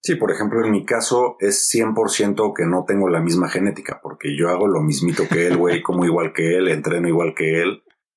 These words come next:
Speaker 1: y por alguna razón no estoy igual, güey. O sea, es mala genética, pero, pues, así
Speaker 2: No,
Speaker 1: es la
Speaker 2: pero
Speaker 1: vida,
Speaker 2: es,
Speaker 1: ya sabes, a veces.
Speaker 2: o sea, s-, ese güey se ve que, se ve que está haciendo pantorrilla y le crece el pecho, güey. O sea, algo está mal, güey. <laughs> O sea,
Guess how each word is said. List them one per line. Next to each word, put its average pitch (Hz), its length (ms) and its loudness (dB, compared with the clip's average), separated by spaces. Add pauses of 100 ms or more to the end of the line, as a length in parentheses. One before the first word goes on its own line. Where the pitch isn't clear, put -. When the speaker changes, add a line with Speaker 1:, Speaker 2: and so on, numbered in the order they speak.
Speaker 1:
y - 140 -8
por 90 160 2
alguna 98 340 2
razón 87 360 -2
no 92 60 0
estoy 92 200 0
igual, 90 260 0
güey. - 140 -14
O - 200 -20
sea, 80 180 0
es 82 140 -2
mala 90 220 0
genética, - 460 -4 (160)
pero, - 180 -8
pues, - 320 -12 (600)
así - 260 -2
Speaker 2:
No, - 60 2
Speaker 1:
es 190 80 0
la 143 80 0
Speaker 2:
pero 131 100 2
Speaker 1:
vida, 135 100 0
Speaker 2:
es, - 340 -4
Speaker 1:
ya 82 100 -8
sabes, 92 260 -4
a 80 40 -2
veces. 80 400 -4
Speaker 2:
o 180 40 -4
sea, 170 140 -2
s-, - 180 -4 (240)
ese 220 180 -4
güey 220 140 0
se 214 160 0
ve 196 160 0
que, 170 560 0 (380)
se - 160 -4
ve 180 120 0
que 196 80 -6
está 208 140 -2
haciendo 202 320 0
pantorrilla 156 540 0
y 185 40 2
le 147 140 0
crece 160 240 0
el 156 120 0
pecho, 175 340 -2
güey. 113 160 0
O - 80 -14
sea, 143 100 -2
algo 165 160 2
está 175 200 -2
mal, 170 300 -2
güey. 117 160 0
<laughs> - 20 -2
O - 20 0
sea, 147 520 -6